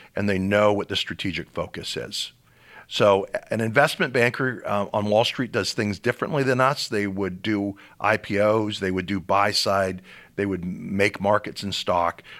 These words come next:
What we do is solely focused on helping family-owned businesses prepare to exit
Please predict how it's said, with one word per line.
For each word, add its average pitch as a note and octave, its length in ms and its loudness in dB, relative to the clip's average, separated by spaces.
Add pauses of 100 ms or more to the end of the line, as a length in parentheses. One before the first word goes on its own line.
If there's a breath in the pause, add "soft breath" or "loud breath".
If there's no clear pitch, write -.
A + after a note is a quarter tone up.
What G2+ 180 0
we C#3 160 2
do A#2+ 240 2
is F#2+ 80 0
solely C3 480 2
focused G2 680 -2
on G2+ 140 0
helping G2+ 480 0
family-owned B2 600 0
businesses F2+ 640 -4 (480 loud breath)
prepare B2+ 420 2
to D3 100 4
exit C3 520 0